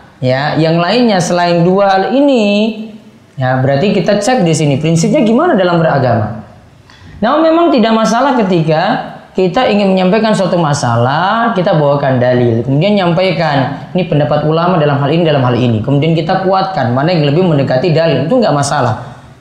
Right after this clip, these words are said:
Dan para ulama pun ketika menyampaikan suatu pendapat fikih,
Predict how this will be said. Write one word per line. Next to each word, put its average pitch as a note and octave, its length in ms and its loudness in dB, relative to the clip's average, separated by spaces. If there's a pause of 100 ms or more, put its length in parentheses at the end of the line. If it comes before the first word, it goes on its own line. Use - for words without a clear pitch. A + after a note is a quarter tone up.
(360)
Dan F#3+ 160 0
para F#3+ 160 2
ulama A3+ 320 0
pun C#4 160 2
ketika G#3+ 640 0
menyampaikan G#3 400 0
suatu G#3 240 -2
pendapat D#3+ 480 0
fikih, D#3+ 1200 0